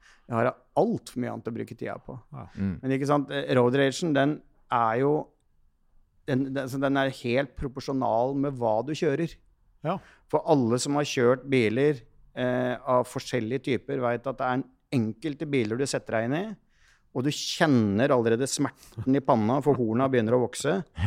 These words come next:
Speaker 1: Det er biler som gjør at du, du, du blir hvit på knokene. Det er,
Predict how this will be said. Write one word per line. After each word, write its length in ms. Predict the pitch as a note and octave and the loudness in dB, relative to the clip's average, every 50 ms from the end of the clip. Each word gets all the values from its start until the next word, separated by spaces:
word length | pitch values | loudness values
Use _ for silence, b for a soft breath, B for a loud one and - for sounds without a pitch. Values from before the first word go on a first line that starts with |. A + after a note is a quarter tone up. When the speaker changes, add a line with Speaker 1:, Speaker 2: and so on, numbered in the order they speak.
| G2+ E2 - | 0 0 -2
Speaker 1:
Det 340 | - C#3+ C#3 - - B2+ C3+ | -2 -2 -2 -2 0 0 0
er 320 | B2+ B2 A2+ A2+ B2 C3+ | 0 2 0 2 2 2
biler 540 | C#3 C3 C#3+ C#3+ C3 A#2+ A2 G#2+ G#2+ B2 C3 | 2 2 0 0 2 2 0 0 0 -2 -2
som 380 | - - - C3+ C#3 C#3+ D3 D3+ | -2 -2 0 2 2 2 0 0
gjør 320 | C3+ A#2 A2 A2+ A2+ A#2+ B2 | 0 0 2 2 2 2 0
at 80 | B2 - | 0 -2
du, 220 | C#3 C3+ C3+ C#3 | -2 -2 -2 -2
du, 160 | B2+ B2+ C3 C3 | -4 -4 -4 -4
du 140 | C3 B2+ C3 B2 | -2 -2 -2 -2
blir 200 | B2 B2+ C3+ B2+ | 0 -2 -2 -2
hvit 300 | A#2 A#2 A2+ A2+ A#2 - _ | -4 -6 -6 -6 -8 -10 _
på 100 | - C#3+ | -10 -8
knokene. 720 | - - D3 C3 A#2+ A2 G#2 - - - - A#2+ A#2+ C3 C#3+ | -4 0 0 2 2 2 -2 -4 -8 -4 -2 -2 0 0 0
Det 120 | C#3 C#3 | 0 0
er, 340 | A#2+ A#2+ A#2 A#2 B2 C3+ C3+ | 0 0 0 2 2 2 0